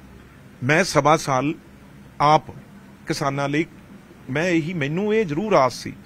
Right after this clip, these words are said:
ਵੋਟਾਂ ਦੀ ਗੱਲ ਨਹੀਂ ਸੀ, ਵੀ ਮੈਨੂੰ ਇੰਨਾ ਕੁ ਜ਼ਰੂਰ ਕਰਨਗੇ ਯਾਰ, ਵੀ ਇਹ ਸਾਡੇ ਖਾਤਰ ਸਵਾ ਸਾਲ ਰੁਲਦਾ ਰਿਹਾ ਜਵਾਕ ਛੱਡ ਕੇ,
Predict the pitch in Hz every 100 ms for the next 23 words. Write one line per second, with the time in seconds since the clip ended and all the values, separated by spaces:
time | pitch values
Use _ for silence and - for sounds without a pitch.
0 | - - 123 151 220 220 226 190 156 165
1 | 131 113 - - - - 226 196 143 147
2 | 196 247 233 - - 175 180 220 247 226
3 | 185 143 127 127 139 156 156 135 151 170
4 | 113 160 170 117 117 123 120 120 143 -
5 | 110 120 113 131 117 107 101 120 113 101
6 | 107 117 110 107 113 107 98 127 139